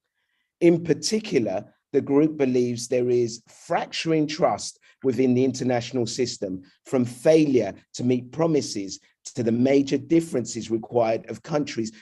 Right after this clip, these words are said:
to aggre-, uh, to address climate change fairly. It argues that without maintaining a high level of scrutiny that holds nations to account, change at the scale and pace required is nigh on impossible.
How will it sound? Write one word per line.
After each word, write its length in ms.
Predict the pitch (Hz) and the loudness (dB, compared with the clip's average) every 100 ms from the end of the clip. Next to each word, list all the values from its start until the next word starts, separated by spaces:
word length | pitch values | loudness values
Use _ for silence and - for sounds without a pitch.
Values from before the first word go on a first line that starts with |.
| - | -4
to 160 | 131 120 | 0 0
aggre-, 340 | 131 123 120 131 | 0 0 0 -4
uh, 40 | |
to 200 | 135 135 | -2 -2
address 500 | 120 110 139 120 - - _ - | -2 0 -2 -2 -6 -16 _ -4
climate 420 | 165 170 143 101 | 0 2 0 -2
change 380 | 120 107 104 - - - | -4 -4 -4 -10 -12 0
fairly. 500 | 131 117 101 82 82 _ _ _ _ | 4 4 2 -6 -16 _ _ _ _
It 160 | 151 185 | -4 4
argues 600 | 190 185 - 143 143 131 | 4 4 4 2 2 2
that 320 | 143 131 - | 0 0 -2
without 400 | 151 175 180 - | -4 0 -2 -2
maintaining 760 | 147 147 147 170 151 147 143 131 | -4 -4 -6 -4 -2 0 -2 -2
a 80 | 120 | -6
high 400 | 120 151 156 156 | -6 0 2 4
level 380 | 151 123 131 | 2 0 -2
of 100 | 120 | -6
scrutiny 720 | - - 160 156 110 101 98 - - - | -6 -4 -2 -2 -6 -6 -8 -12 -10 -4
that 140 | - | -2
holds 320 | 127 135 120 | 0 0 0
nations 560 | 123 135 131 - 123 - | 2 2 2 -2 -6 -4
to 100 | 120 | -2
account, 500 | 110 151 131 98 87 _ _ _ - | -2 -4 -6 -6 -10 _ _ _ -6
change 560 | 185 165 170 170 165 - | 0 4 4 2 -4 -6
at 200 | 127 - | -8 -6
the 80 | 135 | -6
scale 540 | - - 143 147 156 - | -4 0 2 4 2 -2
and 220 | 127 120 | -4 -4
pace 400 | 147 131 127 - _ - | -2 0 -2 -8 _ -8
required 720 | 131 - 156 147 127 104 101 - _ - | -8 -4 2 4 4 0 -6 -12 _ -4
is 240 | 127 120 117 | -4 -4 -2
nigh 600 | 117 127 139 135 139 - | 2 2 2 0 -2 0
on 380 | 123 120 113 113 | 0 0 -2 -4
impossible. 1000 | 117 117 113 110 120 113 107 82 82 - | -4 -4 -6 -6 -8 -6 -8 -8 -12 -14